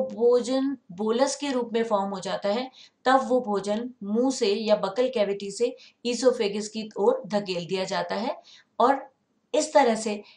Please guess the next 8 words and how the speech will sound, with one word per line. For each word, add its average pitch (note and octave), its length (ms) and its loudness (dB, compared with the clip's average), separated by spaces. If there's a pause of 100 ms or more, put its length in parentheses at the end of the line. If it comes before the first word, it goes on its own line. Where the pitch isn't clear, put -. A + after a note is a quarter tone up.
(200)
ये B3 300 0
mechanical G#3 720 0 (100)
अभिक्रिया F#3+ 560 -2
होती G3+ 380 -6
है B3 140 0
जिसमें F#3+ 340 -8
कि C4 160 -8 (1900)
peristalsis G3 800 0